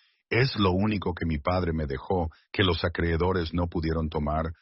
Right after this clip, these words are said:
porque no sabían que valía algo. Él me enseñó en ese juego, el que tu firma rompió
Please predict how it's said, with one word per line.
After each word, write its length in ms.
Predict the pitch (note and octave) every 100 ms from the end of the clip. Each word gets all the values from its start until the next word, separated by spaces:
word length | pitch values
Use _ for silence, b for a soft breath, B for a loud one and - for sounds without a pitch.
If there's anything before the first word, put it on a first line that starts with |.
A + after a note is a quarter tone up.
| b -
porque 260 | G2+ F2+
no 160 | F2+ G2
sabían 500 | G#2 G2+ F#2 G2 E2+
que 120 | D#2
valía 460 | D2 C#2+ E2 C2 B1+
algo. 320 | C#2+ C2 C#2 - _ _ _ _ -
Él 240 | G#2+ B2
me 120 | B2
enseñó 560 | G#2+ F2 F#2 F2 F#2 F#2+
en 80 | E2+
ese 220 | E2+ D#2+
juego, 480 | - G#2 F2 C#2 C2+ _ _ _ -
el 160 | F#2
que 140 | D#2+ E2+
tu 160 | F2
firma 460 | D#2 G#2 G#2 E2+ C#2
rompió 680 | C#2 C#2+ C#2 G2+ F2 C#2+